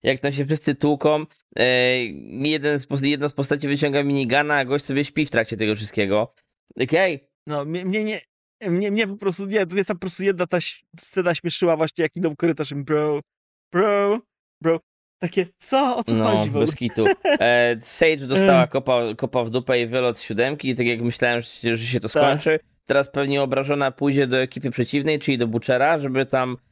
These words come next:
Speaker 1: e, coś ugrać sobie w drugą stronę. Em, też tak jak myślałem, ta, ta zmiennokształtna, czy zmiennokształtny,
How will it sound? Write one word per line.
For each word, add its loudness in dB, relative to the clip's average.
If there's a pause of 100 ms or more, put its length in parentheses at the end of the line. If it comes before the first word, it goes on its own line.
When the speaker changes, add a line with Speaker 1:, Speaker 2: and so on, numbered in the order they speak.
(120)
Speaker 1:
e, 4
coś -4
ugrać 2
sobie 0
w -6
drugą 0
stronę. -2 (560)
Em, 2 (160)
też 0
tak 0
jak 2
myślałem, 2
ta, 4
ta -6
zmiennokształtna, 0
czy -12
zmiennokształtny, 0